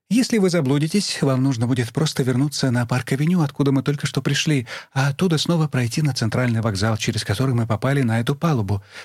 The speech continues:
Здесь повсюду указатели». «Предельно просто. В расчёте на дураков», саркастически заметил Мартин. «Даже дети месяца за два снова смогут выбраться отсюда, не так ли?»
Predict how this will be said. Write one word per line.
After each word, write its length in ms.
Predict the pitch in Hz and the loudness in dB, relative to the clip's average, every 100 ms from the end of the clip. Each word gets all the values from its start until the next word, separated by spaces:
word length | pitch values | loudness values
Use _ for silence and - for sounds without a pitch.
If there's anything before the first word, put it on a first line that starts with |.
| - | -8
Здесь 240 | 160 190 - | -2 -2 0
повсюду 380 | 202 - 170 | -2 2 2
указатели». 520 | 151 156 131 120 127 107 _ - | 2 2 0 0 -2 -2 _ -4
«Предельно 540 | 254 220 180 160 143 | 0 2 2 2 2
просто. 500 | 127 127 107 123 110 - _ - | 2 0 0 -4 -6 -10 _ -2
В 100 | 214 | 0
расчёте 440 | 226 - 214 165 | 2 2 2 2
на 140 | 170 | 2
дураков», 560 | 151 156 127 117 - - _ _ - | 2 2 0 -2 -2 -12 _ _ -6
саркастически 680 | 123 113 98 113 113 - 107 | -4 -2 -2 -2 -2 -2 -2
заметил 400 | 107 101 - 110 | 0 0 0 0
Мартин. 380 | 90 - - - _ _ - | 0 -4 -8 -10 _ _ -6
«Даже 340 | 180 185 156 | 0 2 2
дети 360 | 165 165 160 123 | 2 2 2 2
месяца 440 | 135 123 123 117 | 2 2 0 0
за 200 | 127 165 | 0 0
два 140 | 131 120 | 0 0
снова 320 | - 170 127 | 0 0 0
смогут 340 | - 139 127 | 0 0 0
выбраться 360 | 156 139 131 139 | 0 0 0 -2
отсюда, 300 | 127 139 131 | 0 0 2
не 120 | 147 | 2
так 220 | 151 196 | 2 0
ли?» 180 | 214 202 | 0 -2